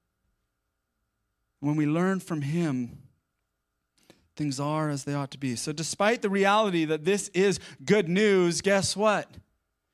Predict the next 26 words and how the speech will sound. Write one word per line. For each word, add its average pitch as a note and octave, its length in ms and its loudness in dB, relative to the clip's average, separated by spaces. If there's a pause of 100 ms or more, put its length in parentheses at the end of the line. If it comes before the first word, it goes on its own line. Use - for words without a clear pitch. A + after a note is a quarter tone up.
(300)
Many G3 240 2
oppose A#2+ 380 -2
it. D3+ 180 -2 (1700)
We A#3 100 2
don't F3+ 160 2
want D3+ 220 0
to C#3 40 0
hear D3 460 2
that C#3 200 -2
someone D3+ 460 -2
other D3 300 -6
than A#2+ 260 -4
me C3+ 300 0
is A#2+ 300 -10
Lord. B2+ 480 -6 (2500)
Would E3+ 100 -4
you G#3 60 0
agree? F#3 360 2 (1500)
So G#3 140 6
here's A#3 240 6
what A#3 140 2
Paul's A#3+ 320 4
telling A3 500 4
these F#3+ 260 -2
readers G#3+ 460 4
as, F#3 220 4